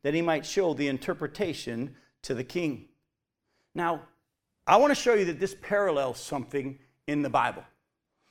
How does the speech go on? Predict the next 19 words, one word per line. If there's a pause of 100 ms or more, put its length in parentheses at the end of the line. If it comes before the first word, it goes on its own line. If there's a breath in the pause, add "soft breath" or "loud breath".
(440)
Turn
with
me
to
Acts
chapter
twenty-seven. (4000)
In
Acts
twenty-seven,
look
at
verses
thirty-nine
through
forty-four.
Paul's
a
prisoner